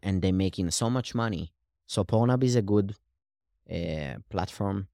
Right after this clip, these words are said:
You have ManyVids, you have OnlyFans. ManyVids is you upload your videos and people buy the videos. Um, OnlyFans, people subscribe monthly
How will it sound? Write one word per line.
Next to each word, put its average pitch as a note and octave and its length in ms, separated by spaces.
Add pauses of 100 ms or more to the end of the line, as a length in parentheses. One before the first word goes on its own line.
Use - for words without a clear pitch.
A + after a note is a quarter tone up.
You G2 120
have G2 160
ManyVids, A2 760
you F#2+ 120
have F2 180
OnlyFans. G#2 640
ManyVids A#2 420
is G2 380
you F#2+ 200
upload F#2 440
your F2+ 460 (220)
videos G2 680 (340)
and E2+ 360
people F#2+ 340
buy F2 240
the E2 140
videos. F2 640 (540)
Um, D#2+ 680 (280)
OnlyFans, G#2+ 880 (160)
people G#2 280
subscribe F#2 580
monthly F#2+ 580